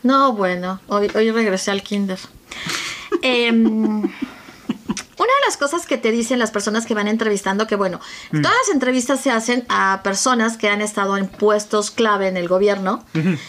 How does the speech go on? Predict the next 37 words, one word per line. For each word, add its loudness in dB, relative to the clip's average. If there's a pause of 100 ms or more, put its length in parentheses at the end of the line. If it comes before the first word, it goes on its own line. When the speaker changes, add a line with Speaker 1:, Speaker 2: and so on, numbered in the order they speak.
(200)
Speaker 1:
y 2
que 2
Speaker 2:
Ujú. -2
Speaker 1:
han 0
tenido 4
el 4
acceso, 0
gente 2
que 2
es -6
Speaker 2:
De, -2
de 0
hecho, 2
entre 0
paréntesis, 0 (240)
eso 0
es 0
algo 2
que 2
me 4
gustó 2
mucho 4
del 4
documental 2
porque -2
realmente 2
ahí 4
sí 0
confirman 0
y 0
te -4
ponen 2
a 4
las 0
personas 0 (280)
con 2
su, 4